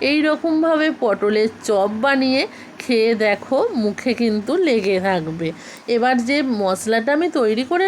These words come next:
রেখেছিলাম, সেই মশলাটা এই পটলের মধ্যিখানে দিয়ে দেব, দিয়ে ভালো করে চামচ দিয়ে একটু চেপে চেপে দেব, যাতে না পটল থেকে এটা বেরিয়ে আসে। দেখো, এই রকমভাবে দিয়ে দিতে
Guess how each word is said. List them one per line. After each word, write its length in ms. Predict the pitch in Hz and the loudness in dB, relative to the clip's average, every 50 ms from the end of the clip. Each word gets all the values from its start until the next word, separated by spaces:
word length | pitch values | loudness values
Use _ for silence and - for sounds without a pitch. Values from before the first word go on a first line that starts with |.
| 370 392 | 2 0
রেখেছিলাম, 520 | 370 320 359 339 - - 302 262 247 277 370 - - - - - - - - | 0 0 -2 -2 0 0 0 2 2 0 -2 -6 -12 -18 -18 -18 -16 -8 -2
সেই 180 | - 214 220 226 220 214 | 0 0 2 2 2 0
মশলাটা 600 | 196 185 175 175 175 190 202 202 196 190 202 220 247 269 254 | 0 0 -2 -2 -2 -2 0 0 0 0 0 0 2 2 0
এই 80 | 220 202 - - | 0 -2 -2 0
পটলের 460 | 196 185 175 180 180 185 196 208 220 208 202 | -2 0 0 0 0 0 0 0 0 0 0
মধ্যিখানে 640 | 196 190 175 170 - 190 202 - - 220 214 254 440 554 - - - - - - 220 208 | -2 -2 -4 -6 -6 -8 -6 -2 -2 0 2 2 0 0 -2 -6 -20 -18 -14 -8 -4 -2
দিয়ে 200 | 247 262 254 233 202 190 | 0 2 2 2 2 2
দেব, 180 | 196 185 165 165 170 170 170 - - - - - 196 190 | 0 0 0 0 -2 -2 -2 -6 -14 -20 -16 -10 -4 -2
দিয়ে 200 | 220 226 233 240 220 202 180 170 165 | 0 2 2 2 0 -2 -4 -8 -6
ভালো 320 | 170 185 180 170 190 220 254 240 247 | -4 -4 -2 0 0 0 0 0 0
করে 200 | 277 277 285 302 320 320 | 0 0 2 0 0 0
চামচ 380 | - 226 185 180 190 190 196 196 180 180 | 0 0 0 0 0 -2 -4 -4 -4 -4
দিয়ে 120 | 190 208 202 202 | -2 -2 -2 -2
একটু 180 | - - - 294 359 349 | -4 -4 -2 -2 -2 0
চেপে 260 | - 285 240 - 208 196 190 | 0 -2 0 0 -2 -2 -2
চেপে 260 | 190 175 170 175 170 170 175 | -2 -4 -2 -2 -2 0 -2
দেব, 160 | 170 170 170 170 180 - - - - - - - 190 180 | -2 -4 -6 -8 -10 -12 -14 -20 -20 -20 -16 -12 -6 -2
যাতে 300 | 226 233 226 226 - 240 233 226 226 | 0 0 0 0 0 0 0 2 2
না 100 | 220 233 311 480 - - - - _ _ - | 2 2 0 -2 -4 -8 -18 -20 _ _ -2
পটল 340 | 214 214 202 180 202 202 202 208 202 - | 0 0 0 0 0 -2 -2 -2 -2 -2
থেকে 240 | 240 220 220 - 220 208 | -2 -2 0 0 -2 0
এটা 140 | 190 170 254 359 370 294 | 0 0 -2 0 0 0
বেরিয়ে 380 | 294 247 220 208 208 202 190 185 175 170 | 0 0 2 0 0 2 2 2 0 0
আসে। 260 | 175 170 - - 175 170 175 170 - - _ - - _ _ - | -2 -4 -6 -6 -6 -6 -6 -8 -14 -20 _ -20 -20 _ _ -10
দেখো, 380 | 190 196 196 185 185 - - 254 339 - - - 233 | -4 -2 -2 -2 -2 -4 -4 -4 -4 -4 -2 -2 0
এই 80 | 240 247 254 269 | 0 2 2 2
রকমভাবে 720 | 262 254 254 269 262 262 262 262 277 277 277 240 285 349 453 539 - - - - - _ _ - | 0 0 0 0 0 0 0 0 0 0 0 0 0 0 0 -2 -4 -10 -20 -20 -20 _ _ -8
দিয়ে 220 | 202 208 220 208 208 | -4 0 2 2 2
দিতে 280 | 196 196 185 170 202 | 2 0 0 0 0